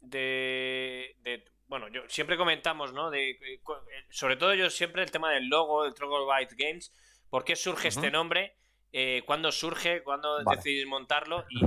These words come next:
Speaker 1: y el logo, sobre todo el nombre, que me mola, el tipo de letrita mola, la verdad que mola, Troglodyte Games. Y, y, y nada, cuéntanos anécdoti-, anécdotas de cómo surge todo el logo y todo el rollo.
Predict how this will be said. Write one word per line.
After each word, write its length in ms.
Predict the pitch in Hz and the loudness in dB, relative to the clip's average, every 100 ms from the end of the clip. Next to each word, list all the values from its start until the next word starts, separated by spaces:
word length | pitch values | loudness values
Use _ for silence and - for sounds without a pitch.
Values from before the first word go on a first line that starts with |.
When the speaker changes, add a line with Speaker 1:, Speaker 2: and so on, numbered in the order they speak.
| 135 | 4
Speaker 1:
y 40 | 127 | 2
el 100 | 127 | 2
logo, 200 | 156 202 | 2 2
sobre 240 | 220 170 | 2 0
todo 160 | 160 190 | 2 2
el 120 | 165 | 4
nombre, 320 | 165 185 226 | 2 2 -2
que 100 | - | -4
me 140 | 107 104 | -10 -4
mola, 260 | 131 156 | 0 2
el 80 | 139 | 0
tipo 240 | 147 - | -8 -2
de 60 | 143 | -2
letrita 420 | 123 123 147 147 | -2 -6 -4 -2
mola, 260 | 120 151 190 | 0 2 2
la 120 | 117 | 0
verdad 160 | 110 123 | -2 -4
que 120 | 131 | -4
mola, 260 | 127 185 160 | -4 -4 -6
Troglodyte 640 | 127 127 120 123 117 117 | -10 -12 -10 -10 -10 -6
Games. 360 | 127 175 - - - _ _ _ _ 135 | -4 -4 -12 -20 -20 _ _ _ _ -2
Y, 400 | 135 127 120 - | 0 0 -4 -10
y, 640 | 135 120 113 110 107 107 104 | -8 -6 -6 -10 -12 -16 -18
y 120 | 127 123 | -10 -2
nada, 180 | 127 117 | 0 0
cuéntanos 380 | 113 131 139 | -2 -2 0
anécdoti-, 560 | 143 135 127 135 139 135 131 127 | 0 0 -2 -6 -6 -8 -2 -2
anécdotas 440 | 131 139 139 139 139 | 0 0 2 2 2
de 100 | 135 | 0
cómo 160 | 139 | -4
surge 300 | 131 139 131 | -6 -8 -10
todo 140 | 131 131 | -4 -4
el 80 | 117 | -2
logo 200 | 113 113 | -6 -6
y 40 | |
todo 140 | 123 113 | -6 -6
el 60 | |
rollo. 220 | 110 104 | -8 -18